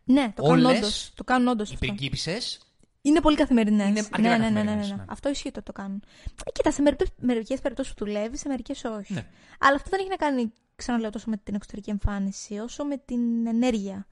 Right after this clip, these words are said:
Speaker 1: με την άβρα που βγάζει υποκριτικά, ε, η κάθε ηρωίδα. Εδώ δεν το έλαβα τόσο πολύ. Μου άρεσε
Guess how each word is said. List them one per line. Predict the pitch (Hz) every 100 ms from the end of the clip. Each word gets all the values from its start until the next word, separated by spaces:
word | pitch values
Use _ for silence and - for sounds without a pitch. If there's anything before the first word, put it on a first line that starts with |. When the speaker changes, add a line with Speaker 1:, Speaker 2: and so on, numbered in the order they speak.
| _ _ -
Speaker 1:
με | 220
την | 233 220
άβρα | 240 247
που | 240 208
βγάζει | 220 208 180
υποκριτικά, | - - 185 - - 180 - 196 - _ _ _
ε, | - 190 185 185 185
η | -
κάθε | 208 202 196
ηρωίδα. | 196 185 180 180 - _ _ _ - -
Εδώ | - 311
δεν | 359
το | 240
έλαβα | 214 190
τόσο | 196 196
πολύ. | 196 185 190
Μου | 220
άρεσε | 269 320 - 240 214 202 226